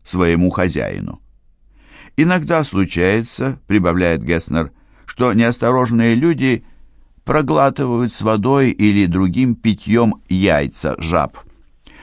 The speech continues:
В таком случае жабы развиваются у них в желудке и причиняют своему хозяину огромный вред». Если натуралист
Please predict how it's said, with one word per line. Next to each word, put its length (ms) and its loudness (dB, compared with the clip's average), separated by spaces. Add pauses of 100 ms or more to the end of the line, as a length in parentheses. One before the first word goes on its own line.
В 60 -20
таком 300 0
случае 540 2
жабы 440 0
развиваются 720 0
у 80 2
них 220 2
в 60 -6
желудке 680 -2 (360)
и 60 2
причиняют 640 0
своему 340 0
хозяину 800 0 (180)
огромный 680 0
вред». 400 -6 (1160)
Если 440 0
натуралист 800 0